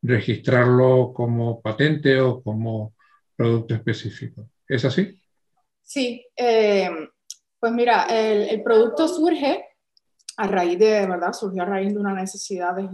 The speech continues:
Speaker 2: de Julián, que como le explicó a, al principio, pues a, a, a consecuencia de, de, de sus dolencias, ¿verdad? De esos dolores,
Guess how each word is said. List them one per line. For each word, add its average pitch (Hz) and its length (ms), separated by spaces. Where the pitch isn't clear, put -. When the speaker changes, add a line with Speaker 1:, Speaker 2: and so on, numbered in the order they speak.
Speaker 2:
de 185 140
Julián, 196 400
que 185 120
como 170 180
le 170 80
explicó 190 500
a, 180 120
al 185 180
principio, 185 640
pues 185 240
a, 190 60
a, 180 540
a 190 120
consecuencia 185 680
de, 190 200
de, 175 440
de 185 80
sus 190 220
dolencias, 202 600
¿verdad? 190 300
De 175 180
esos 196 240
dolores, 185 560